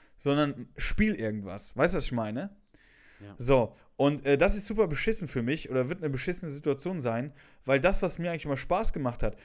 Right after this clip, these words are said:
Speaker 1: stellen wir uns mal vor, ähm, ich hab eine Show mit dir, ähm, mit, mit David Krassoff, äh, mit Jamie Witzbicki als Beispiel.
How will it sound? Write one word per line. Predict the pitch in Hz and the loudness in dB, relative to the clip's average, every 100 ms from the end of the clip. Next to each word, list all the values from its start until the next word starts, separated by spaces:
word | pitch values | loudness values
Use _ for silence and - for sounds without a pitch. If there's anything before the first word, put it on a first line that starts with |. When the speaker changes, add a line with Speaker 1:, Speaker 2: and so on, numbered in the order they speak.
| _ | _
Speaker 1:
stellen | - 170 196 | -2 0 0
wir | |
uns | 185 185 | -4 -4
mal | 170 | -4
vor, | - 190 147 170 - - _ | 0 4 4 4 -4 -18 _
ähm, | 139 143 143 135 - _ | 2 2 2 -6 -18 _
ich | - | 4
hab | - | 4
eine | 165 | 4
Show | - 170 170 170 135 | 0 2 2 0 -2
mit | 139 135 | -6 -6
dir, | 175 180 175 175 - - _ - | -2 2 4 2 -6 -20 _ -8
ähm, | 123 131 131 131 131 131 127 - _ - | -2 2 2 0 -4 -6 -8 -18 _ -4
mit, | 139 135 | -4 -4
mit | 139 131 | -6 2
David | 143 139 | 2 2
Krassoff, | - 165 165 151 156 - | 0 -2 2 0 0 0
äh, | 139 139 | 2 2
mit | 135 131 | 2 2
Jamie | 143 147 131 | 2 2 -2
Witzbicki | 131 - 117 113 | -4 -6 -4 -2
als | 113 | -2
Beispiel. | - 113 110 104 92 | 0 -2 -2 -10 -14